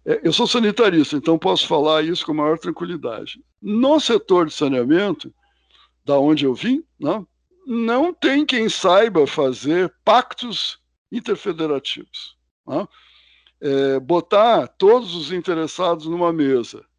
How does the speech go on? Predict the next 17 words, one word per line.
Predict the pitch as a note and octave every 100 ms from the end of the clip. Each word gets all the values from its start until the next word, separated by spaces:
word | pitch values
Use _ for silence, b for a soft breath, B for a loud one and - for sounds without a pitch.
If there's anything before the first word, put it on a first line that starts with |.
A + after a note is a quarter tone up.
| _
e | B2 C3 C3+
abrir | C#3 B2 F3 A#3
a |
discussão | G3+ G3 - F#3 - D#3 C3+ B2+
e | C3+
conduzir | - F#3 E3+ F3 D3+ G3
de | F3
tal | - E3+
forma | D3+ D3+ C#3 C3+
que, | C3+
ao | D3+
final | - D3 E3+ G#3
do | G#3+
debate, | F#3+ D#3+ C#3 B2 -
se | D3+
tenha | - E3+ C#3+ A2+ _ _ _ _ _ _
uma, | C#3+ D3+ D3 C#3 C3 A#2+ A#2